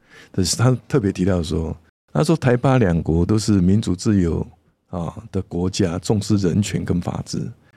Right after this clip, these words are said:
那台巴两国也是兄弟之邦，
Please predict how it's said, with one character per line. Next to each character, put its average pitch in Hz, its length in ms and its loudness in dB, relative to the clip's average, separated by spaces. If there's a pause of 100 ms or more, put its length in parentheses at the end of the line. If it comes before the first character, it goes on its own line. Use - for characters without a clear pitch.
(240)
那 92 640 -2 (540)
台 101 160 -2
巴 110 160 2
两 82 200 0
国 80 300 -2
也 - 80 -4
是 - 160 0
兄 95 240 0
弟 95 80 -2
之 - 160 -8
邦， 69 220 -8